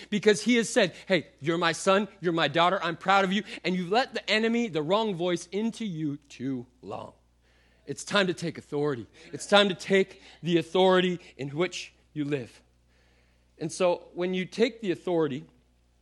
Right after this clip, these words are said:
in which you live and you flip the perspective in the way that you live about your purpose, then your purpose will give you power. Power. That third one is power. Purpose gives us power.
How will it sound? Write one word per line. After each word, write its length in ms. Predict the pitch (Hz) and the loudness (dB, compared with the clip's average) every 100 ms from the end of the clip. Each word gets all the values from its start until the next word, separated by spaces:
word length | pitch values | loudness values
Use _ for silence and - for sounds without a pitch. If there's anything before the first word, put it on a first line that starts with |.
| _ | _
in 160 | 156 147 | -6 -2
which 240 | 151 147 | -2 -4
you 80 | 139 | -8
live 400 | 135 156 110 - _ _ _ _ _ - | -2 -2 -2 -10 _ _ _ _ _ -4
and 300 | 151 151 147 | -2 -2 -4
you 360 | 160 165 156 - | -4 -2 -2 -6
flip 320 | - 202 226 | -2 -2 -2
the 80 | 165 | -10
perspective 840 | 160 147 - 190 - 131 117 - _ _ _ - | -10 -12 -2 -2 -2 -10 -10 -16 _ _ _ -10
in 120 | 139 | -6
the 80 | 135 | -2
way 320 | 139 131 131 | 0 0 0
that 200 | 127 120 | -6 -10
you 60 | 135 | -8
live 220 | 123 123 | -6 -6
about 260 | 117 120 117 | -4 -4 -4
your 100 | 123 | -10
purpose, 680 | - 165 156 110 - - _ _ - _ | -4 -4 -4 -12 -14 -20 _ _ -20 _
then 420 | 127 165 180 170 147 | 0 2 4 0 -4
your 100 | 147 | -6
purpose 480 | - 170 165 135 - | -2 -2 -2 -8 -8
will 100 | 120 | -6
give 200 | 131 107 | -6 -8
you 120 | 110 | -10
power. 380 | - 117 98 90 _ _ _ _ _ _ _ _ _ _ _ _ _ _ _ _ _ _ | -6 -6 -6 -10 _ _ _ _ _ _ _ _ _ _ _ _ _ _ _ _ _ _
Power. 360 | - 135 120 - _ _ _ _ _ _ _ - | -4 -2 -2 -10 _ _ _ _ _ _ _ -20
That 120 | _ | _
third 320 | - 151 151 | -4 -2 -2
one 240 | 127 127 | -4 -8
is 160 | 127 110 | -10 -14
power. 400 | - 113 95 90 _ _ _ | -12 -8 -8 -10 _ _ _
Purpose 480 | - 165 165 160 - | -2 0 0 -4 -6
gives 320 | 127 135 117 | -6 -6 -4
us 140 | 127 - | -10 -12
power. 380 | - 117 104 | -8 -8 -8